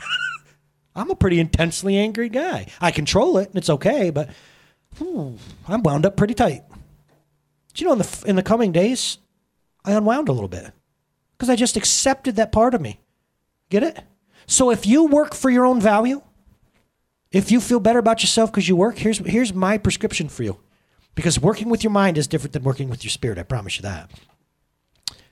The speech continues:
Accept it. Acknowledge it. When you wake up tomorrow and the first thing this personality type does is look at the list in their head that they're gonna do, right? Okay, so ready? Go do the chore if you wanna do it.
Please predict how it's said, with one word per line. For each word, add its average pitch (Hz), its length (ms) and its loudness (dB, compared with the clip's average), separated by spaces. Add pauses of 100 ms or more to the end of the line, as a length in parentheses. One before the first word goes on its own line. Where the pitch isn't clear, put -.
(380)
Accept - 360 2
it. - 120 -10 (440)
Acknowledge 320 420 2
it. - 120 -10 (960)
When 233 120 0
you 302 60 4
wake 302 180 2
up 277 100 2
tomorrow 226 400 4
and 180 120 0
the 170 40 2
first - 340 0
thing 233 140 0
this 220 120 0
personality 190 560 2
type 175 240 0
does 208 240 2
is 151 100 0
look 165 140 0
at 180 80 -4
the 151 80 0
list 160 260 0
in 151 60 -8
their 151 100 0
head 151 200 2
that 143 100 -6
they're 143 80 0
gonna 143 160 -6
do, 139 240 0 (180)
right? - 460 -2 (1300)
Okay, 226 160 0
so 196 180 0
ready? 214 220 0 (480)
Go 330 160 4
do 311 240 4
the 247 80 -2
chore 262 380 2
if 165 120 -4
you 196 80 2
wanna 220 220 2
do 240 240 0
it. - 100 -10